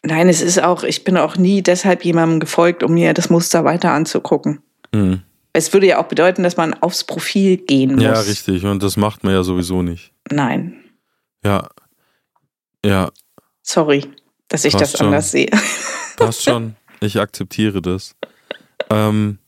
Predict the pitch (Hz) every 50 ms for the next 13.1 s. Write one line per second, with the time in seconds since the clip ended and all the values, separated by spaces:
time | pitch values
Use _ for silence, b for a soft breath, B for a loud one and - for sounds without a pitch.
0 | _ _ _ _ _ _ _ B B B B B B B B B B - - 214
1 | 196 208 214 196 - 180 156 131 127 120 - 151 156 - - 135 151 180 180 156
2 | 123 117 110 - 120 - - 123 147 190 - - 147 123 117 110 107 107 110 117
3 | 135 165 170 - - 117 120 123 113 123 120 139 156 143 131 - - 117 110 -
4 | - 120 120 135 156 160 - 117 107 110 101 - - - 101 92 - - 101 101
5 | - - - 92 90 85 82 85 90 b b b b b b b b - 113 110
6 | 101 131 123 - - - 127 127 131 143 156 170 175 170 170 175 165 b b b
7 | b b b _ - - 131 135 147 147 127 123 - - - 139 139 139 131 123
8 | 113 123 139 156 160 165 165 160 147 151 139 135 151 143 131 123 117 - 135 151
9 | 143 - - - - 160 160 151 151 156 143 127 120 117 - 131 131 135 147 143
10 | 151 160 185 202 B B B B B B B - 127 117 208 185 147 170 170 160
11 | 165 156 160 160 156 151 143 135 151 143 - - 139 160 196 170 143 156 180 -
12 | - - 131 156 170 165 160 151 - - 143 139 135 - - 165 170 _ _ -
13 | -